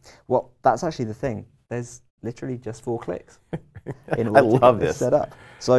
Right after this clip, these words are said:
Speaker 2: Yeah.
Speaker 1: uh, let's
Speaker 2: With
Speaker 1: take
Speaker 2: eight-,
Speaker 1: a
Speaker 2: with eighteen oh two, as we updated Config Manager, we literally have now taken down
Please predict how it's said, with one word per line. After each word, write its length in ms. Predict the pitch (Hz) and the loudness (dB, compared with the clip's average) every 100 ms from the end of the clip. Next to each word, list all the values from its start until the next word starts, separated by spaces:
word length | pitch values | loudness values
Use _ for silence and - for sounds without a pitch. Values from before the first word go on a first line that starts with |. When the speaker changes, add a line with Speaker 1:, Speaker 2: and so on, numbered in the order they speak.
| 123 | 6
Speaker 2:
Yeah. 60 | 135 | 4
Speaker 1:
uh, 160 | 117 | 4
let's 80 | 110 | 2
Speaker 2:
With 80 | 110 | 4
Speaker 1:
take 180 | - 170 | 6 6
Speaker 2:
eight-, 20 | |
Speaker 1:
a 20 | |
Speaker 2:
with 120 | 139 139 | 6 6
eighteen 280 | 165 185 | 4 4
oh 80 | 165 | 2
two, 320 | 143 214 196 | 0 0 4
as 80 | 117 | 4
we 80 | 120 | 4
updated 300 | 120 127 117 | 2 0 0
Config 260 | 110 127 123 | -2 -2 -2
Manager, 320 | 107 95 107 | -4 -4 -4
we 80 | 107 | -2
literally 320 | 107 135 113 | 0 0 0
have 100 | 92 | -2
now 140 | 92 | -2
taken 340 | 95 117 117 101 | -4 -4 -6 -4
down 400 | 98 98 85 | -4 -4 -6